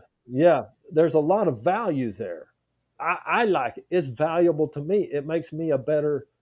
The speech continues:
man. But I also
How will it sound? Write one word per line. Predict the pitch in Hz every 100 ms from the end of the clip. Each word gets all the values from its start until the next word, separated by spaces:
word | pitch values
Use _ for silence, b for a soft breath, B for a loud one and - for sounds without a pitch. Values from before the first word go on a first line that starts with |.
| _
man. | 101 156 240 123 - _ _ _ _ _ _ _ _
But | 156 160
I |
also | 151 175 175 165 165 139